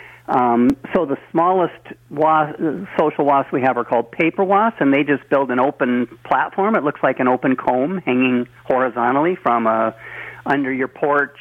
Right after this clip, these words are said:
or under an eave or something like that. Um, all the others enclose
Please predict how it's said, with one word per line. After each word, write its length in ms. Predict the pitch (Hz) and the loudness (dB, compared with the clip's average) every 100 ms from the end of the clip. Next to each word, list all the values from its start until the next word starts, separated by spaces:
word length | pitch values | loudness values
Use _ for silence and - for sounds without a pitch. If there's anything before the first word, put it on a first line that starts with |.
| - | -2
or 360 | 120 120 120 | 2 2 2
under 200 | 120 127 | 2 2
an 320 | 120 143 151 135 | 2 2 2 0
eave 120 | 131 | -2
or 100 | 117 | -2
something 280 | 110 110 107 | -2 -2 -2
like 160 | 107 123 | 0 0
that. 260 | 165 254 _ _ - - - - - | 0 -4 _ _ -20 -20 -20 -20 -4
Um, 560 | 147 131 127 127 143 - _ _ _ _ | 0 2 2 4 2 0 _ _ _ _
all 360 | 156 196 254 262 | 0 2 2 2
the 200 | 233 202 | 4 4
others 600 | 214 202 147 156 202 208 - - - - _ | 4 4 4 4 2 -2 -10 -18 -20 -20 _
enclose 800 | 170 156 - 190 208 202 180 156 | 0 0 0 2 4 4 4 2